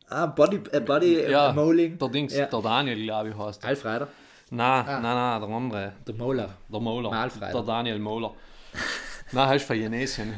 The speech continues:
Speaker 2: Nein, nicht der Seil. Nein, heißt der anders. Ist ja wurscht, das wisst ihr, wen wir meinen.
Speaker 1: Ja.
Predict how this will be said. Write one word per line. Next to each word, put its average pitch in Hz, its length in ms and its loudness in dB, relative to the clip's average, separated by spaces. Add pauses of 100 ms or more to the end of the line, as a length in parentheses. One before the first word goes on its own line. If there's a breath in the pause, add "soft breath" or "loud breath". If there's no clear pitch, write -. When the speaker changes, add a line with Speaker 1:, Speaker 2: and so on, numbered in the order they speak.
Speaker 2:
Nein, 127 220 2
nicht 151 140 -4
der 160 80 -4
Seil. 147 340 0 (160)
Nein, 117 160 -2
heißt 117 240 0
der 104 60 -6
anders. 104 320 -6
Ist 170 160 -2
ja 135 100 0
wurscht, 117 260 -2
das 160 160 -2
wisst - 240 -6
ihr, 123 60 -6
wen 107 80 -4
wir 101 80 -4
meinen. 101 260 -2
Speaker 1:
Ja. 139 220 2